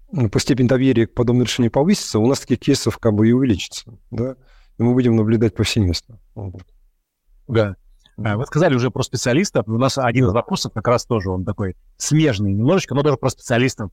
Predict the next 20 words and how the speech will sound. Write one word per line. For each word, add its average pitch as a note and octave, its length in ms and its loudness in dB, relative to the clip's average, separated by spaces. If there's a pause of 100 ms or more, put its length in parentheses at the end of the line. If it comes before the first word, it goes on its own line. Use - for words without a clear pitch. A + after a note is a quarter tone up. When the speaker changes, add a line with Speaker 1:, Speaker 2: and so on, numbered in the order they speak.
(160)
Speaker 2:
э, G#2 300 0
значит, G2+ 320 -6 (160)
есть. A#2 480 -2 (540)
Есть E3+ 260 0
ли G3+ 60 -4
понимание, A#2+ 600 0
насколько B2 520 -2
внедрение A#2+ 640 2
автоматизированного A#2 800 0
моделирования A#2 680 0 (340)
влияет B2+ 540 2 (160)
на B2 180 0
квалификацию B2 840 0
инженера? C3 460 2 (380)
Speaker 1:
Да. G2 280 0 (160)
Speaker 2:
Помню, C3+ 280 2
говорит C3 300 2
нам B2+ 120 0
задающий B2 360 2
вопрос, A#2+ 440 0